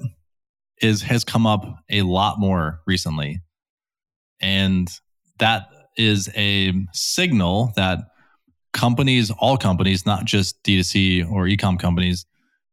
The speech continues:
are all having to get smarter and more efficient and better operators, because money is not free anymore. So the interest rate is whatever the interest rate is. You have to be, companies have to be profitable,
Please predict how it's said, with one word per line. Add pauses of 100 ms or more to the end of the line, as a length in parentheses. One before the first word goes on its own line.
are
all
having
to
get
smarter (240)
and
more
efficient (140)
and
better
operators, (640)
because
money
is
not
free
anymore.
So
the
interest
rate
is
whatever
the
interest
rate
is. (640)
You
have
to
be, (240)
companies
have
to
be
profitable,